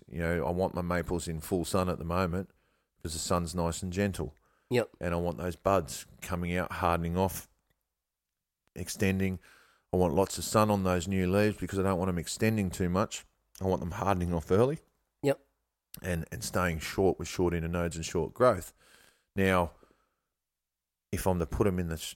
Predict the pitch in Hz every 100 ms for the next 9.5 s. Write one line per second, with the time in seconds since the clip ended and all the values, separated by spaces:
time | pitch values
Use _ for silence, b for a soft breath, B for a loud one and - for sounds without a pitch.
0 | _ - 95 90 - 98 92 - 98 87
1 | 87 127 135 101 120 - _ 101 92 92
2 | - 90 87 87 71 64 _ _ _ _
3 | _ 98 95 90 90 85 82 80 80 -
4 | - - 98 95 104 101 95 82 80 80
5 | - - - 104 87 82 80 78 73 -
6 | - - _ - 110 95 95 - - 95
7 | 82 85 82 90 78 - 95 87 82 B
8 | B B - 95 92 87 90 90 80 76
9 | - 147 98 95